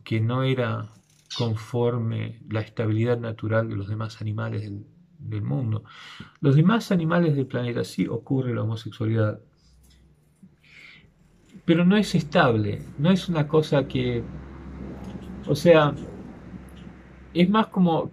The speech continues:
casos excepcionales en que no, no se desarrolla fuertemente el sexo dominante, en el caso del hombre el varón y en el caso de la mujer la hembra,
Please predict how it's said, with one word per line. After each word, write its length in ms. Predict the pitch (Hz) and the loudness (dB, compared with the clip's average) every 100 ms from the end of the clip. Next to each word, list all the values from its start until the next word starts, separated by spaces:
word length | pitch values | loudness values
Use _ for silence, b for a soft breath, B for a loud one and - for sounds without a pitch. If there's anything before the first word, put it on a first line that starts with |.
| - | -2
casos 580 | - 180 - 180 165 - | 4 4 4 0 0 -2
excepcionales 880 | 110 - 139 - 135 156 175 214 208 | -6 -2 -2 0 2 2 2 0 -2
en 180 | 123 123 | -4 -4
que 160 | - 123 | -4 -4
no, 120 | 131 - - 127 | -4 -6 -8 -4
no 100 | 135 | -2
se 160 | - | 0
desarrolla 500 | 127 - 131 139 135 | -2 -2 -4 -2 -4
fuertemente 840 | 120 139 - 135 131 139 147 139 127 - - B B B B B _ - | -4 -4 -4 -4 -2 -4 -2 -2 -2 -8 -20 B B B B B _ -2
el 480 | 120 117 113 - - | 0 0 -2 -6 -8
sexo 380 | - 147 143 123 | 0 0 2 0
dominante, 680 | 120 117 131 139 143 156 | 0 0 0 -2 -2 -4
en 300 | 170 180 107 | -4 -4 -4
el 100 | 107 | -4
caso 280 | 107 117 - | -2 -4 -4
del 140 | 117 117 | -2 -2
hombre 680 | 120 123 120 120 113 107 107 113 - _ _ _ | -2 -4 -4 -4 -4 -6 -10 -16 -18 _ _ _
el 220 | 117 110 | -8 -6
varón 440 | 107 117 123 151 151 | -4 -2 0 0 0
y 40 | |
en 60 | 107 | -4
el 60 | |
caso 200 | 104 104 | -6 -8
de 60 | 117 | -6
la 100 | 107 | -6
mujer 280 | 107 - 110 | -6 -4 -4
la 160 | 110 | -4
hembra, 300 | 120 139 151 | -6 -6 -8